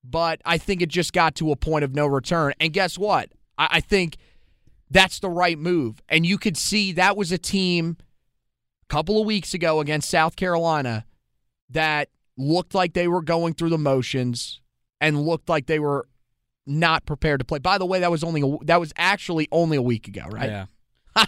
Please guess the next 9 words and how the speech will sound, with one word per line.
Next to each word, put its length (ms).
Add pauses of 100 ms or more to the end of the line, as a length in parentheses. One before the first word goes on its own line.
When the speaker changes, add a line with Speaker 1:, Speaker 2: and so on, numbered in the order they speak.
Speaker 1:
mean, 360 (180)
Speaker 2:
They, 280
uh, 340 (100)
they 160
quit 180
Speaker 1:
Ugh. 240
Speaker 2:
on 60
Jay. 320 (680)
And 600